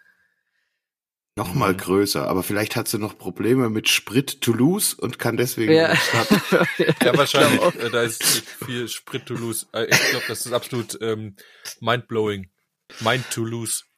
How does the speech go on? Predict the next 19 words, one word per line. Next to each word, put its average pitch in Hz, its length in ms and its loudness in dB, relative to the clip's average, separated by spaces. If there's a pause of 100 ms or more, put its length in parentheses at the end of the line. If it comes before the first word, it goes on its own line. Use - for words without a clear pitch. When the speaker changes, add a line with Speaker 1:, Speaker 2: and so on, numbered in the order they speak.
Speaker 1:
Aber 92 180 -2
da 87 80 -2
muss 110 220 2
doch 87 140 0
dein 85 220 -2
Körper 95 360 4
wieder 82 320 2
Säfte 104 480 -2
ausgeschüttet 90 600 -2
haben, 90 240 0
dein 82 300 -4
Ingenieursgeist 87 960 -2
muss 82 160 -8
doch 78 120 -8
da 78 180 -6
explodiert - 580 -4
sein 76 260 -2
in 73 140 -8
diesem 73 400 -12